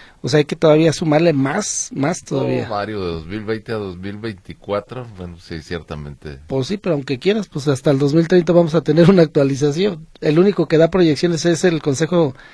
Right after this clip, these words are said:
Speaker 1: el Consejo Nacional de Población, pero no te la, te la da por municipio, no te la da por colonia. El otro día estuve de-, escarbándole y escarbándola. ¿Cómo le batallé para dar con los números? Ay, a ver, ¿a qué horas aparece el instituto, el, el inegi chiquito?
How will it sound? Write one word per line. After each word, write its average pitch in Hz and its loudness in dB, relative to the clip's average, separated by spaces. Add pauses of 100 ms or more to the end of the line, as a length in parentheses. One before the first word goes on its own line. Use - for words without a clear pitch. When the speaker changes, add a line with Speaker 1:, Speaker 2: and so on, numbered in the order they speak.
(500)
Speaker 1:
el 143 -6
Consejo 151 -2
Nacional 165 2
de 170 4
Población, 147 4
pero 147 2
no 156 4
te - 0
la, 165 4
te - 0
la 147 4
da 156 4
por 180 0
municipio, 151 0
no 139 2
te 165 -4
la 156 2
da 143 0
por 135 -2
colonia. 147 0 (580)
El 156 4
otro 220 6
día 214 4
estuve 196 0
de-, 165 0
escarbándole 160 0
y 156 4
escarbándola. 151 2
¿Cómo 202 0
le 185 6
batallé 147 2
para 160 4
dar 151 4
con 185 2
los 165 4
números? 180 4 (280)
Ay, 190 6
a 233 8
ver, 247 6
¿a 220 2
qué 240 4
horas 240 6
aparece 214 4
el 233 4
instituto, 214 0
el, 170 2
el 165 0
inegi 185 2
chiquito? 202 0